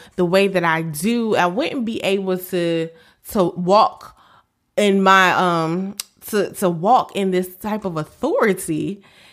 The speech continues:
in this industry, in this career and professional development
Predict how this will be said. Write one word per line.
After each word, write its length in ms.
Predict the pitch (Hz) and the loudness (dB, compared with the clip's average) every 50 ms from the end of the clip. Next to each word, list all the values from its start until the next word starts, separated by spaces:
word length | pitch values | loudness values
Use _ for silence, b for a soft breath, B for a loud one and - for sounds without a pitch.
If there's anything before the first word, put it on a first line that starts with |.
| b b _ - | b b _ 0
in 200 | 208 233 240 233 | 2 2 2 4
this 280 | 208 196 196 196 196 - - | 4 2 2 0 -2 -6 -2
industry, 720 | 202 214 262 302 277 240 208 - - - 170 147 151 - 151 | 0 2 2 2 2 2 0 -2 -6 -6 -6 -4 -2 -2 0
in 120 | 196 220 | 0 0
this 160 | 214 208 - | 0 -2 -4
career 500 | - - - 196 175 170 190 226 254 247 | -6 -2 -2 -2 0 0 0 0 0 0
and 80 | 220 220 | -2 -2
professional 500 | 202 185 - 185 190 208 202 214 196 180 | -4 -2 0 0 0 0 -2 -4 -4 -4
development 580 | 170 165 160 180 175 175 165 151 156 160 - | -4 -4 -2 0 0 0 0 -2 -4 -6 -8